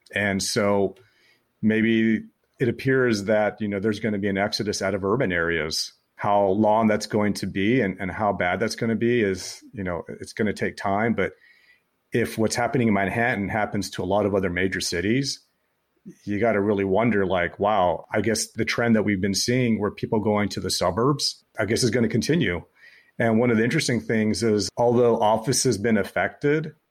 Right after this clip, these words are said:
like we kinda mentioned a few minutes ago, from what it appears is that office is actually, office is growing in the suburbs. So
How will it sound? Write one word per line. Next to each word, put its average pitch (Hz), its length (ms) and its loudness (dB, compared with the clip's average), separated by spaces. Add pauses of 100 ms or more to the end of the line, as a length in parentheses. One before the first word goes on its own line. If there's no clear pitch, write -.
(160)
like 107 220 -2 (160)
we 113 60 -12
kinda 113 180 -2
mentioned 101 300 -4
a - 20 -10
few 104 140 -6
minutes 120 320 -2
ago, 92 420 -2 (140)
from 104 180 -4
what 104 380 0
it 107 100 -6
appears 131 540 0
is 101 140 -2
that 101 200 0
office 110 580 0
is 107 160 -6
actually, 107 440 0 (100)
office 165 320 0
is 104 100 0
growing 107 520 0
in 107 360 -2 (280)
the 113 80 0
suburbs. - 640 -2 (880)
So 110 680 2